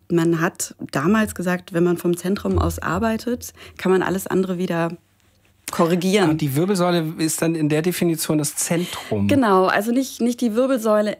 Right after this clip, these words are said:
Speaker 1: als, als singuläres Ding, sondern die Wirbelsäule als das ganze Muskelkorsett, was drumrum
Speaker 2: Ja.
Speaker 1: ist. Also die Wirbelsäule wird durch unsere Tiefenmuskulatur stabilisiert und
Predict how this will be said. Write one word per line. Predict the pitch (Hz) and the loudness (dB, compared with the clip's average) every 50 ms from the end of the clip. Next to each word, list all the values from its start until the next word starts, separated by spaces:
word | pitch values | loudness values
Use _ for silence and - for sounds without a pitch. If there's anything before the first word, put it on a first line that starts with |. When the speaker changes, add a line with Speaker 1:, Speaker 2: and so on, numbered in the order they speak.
| - - - | -12 -10 -4
Speaker 1:
als, | - 175 180 - - - - - - - - | -2 -2 -2 -2 -6 -12 -12 -14 -16 -18 -8
als | - - 170 165 - | -4 -2 -2 -2 -2
singuläres | 190 190 185 180 175 165 165 156 160 156 - | -2 -2 -2 -2 -2 -2 -2 -2 -4 -8 -4
Ding, | - 185 214 285 311 302 | -2 0 2 2 2 2
sondern | 226 208 208 226 226 220 | 0 -2 -2 0 0 -2
die | 202 190 175 | -2 -2 -4
Wirbelsäule | 190 208 226 208 - 185 180 185 175 180 | -2 -2 -2 -2 0 0 0 0 0 0
als | - 131 170 - | -2 -2 -4 -6
das | 175 - | -8 -4
ganze | - 170 190 196 - | -2 -2 -2 0 0
Muskelkorsett, | 190 196 208 - - 214 202 - - 185 175 180 170 - | -2 -2 -2 -2 -4 -6 -6 -6 -8 -6 -6 -6 -8 -8
was | - 180 - - | -8 -10 -10 -8
drumrum | - 180 180 185 180 175 190 202 220 226 208 202 - _ _ _ _ _ - | -4 -2 0 0 0 0 2 2 2 2 0 -2 -8 _ _ _ _ _ -4
Speaker 2:
Ja. | 139 135 127 123 - | -4 -4 -4 -2 -2
Speaker 1:
ist. | 170 160 - - - - | -2 -2 -2 -8 -6 -2
Also | - 170 160 175 | -2 -2 0 0
die | 185 190 | -2 0
Wirbelsäule | 180 214 220 233 202 190 185 185 185 170 | 0 0 0 0 0 2 0 0 0 0
wird | 185 202 208 208 - | -2 -4 -2 -2 -4
durch | 196 190 202 | -6 -4 -2
unsere | - 185 175 180 | -2 -2 -2 -2
Tiefenmuskulatur | 175 - 208 208 - 208 196 190 - - 190 185 180 - - - 185 185 | -4 -6 -6 -2 0 0 0 -2 -4 -4 -4 -4 -4 -4 -2 -2 0 0
stabilisiert | 185 - - - 180 185 208 240 240 254 247 220 220 220 220 233 233 233 233 - | 0 -2 -2 0 0 0 2 2 2 2 2 0 0 0 0 2 0 0 -2 -2
und | - 185 180 185 185 185 | 0 2 2 2 0 -2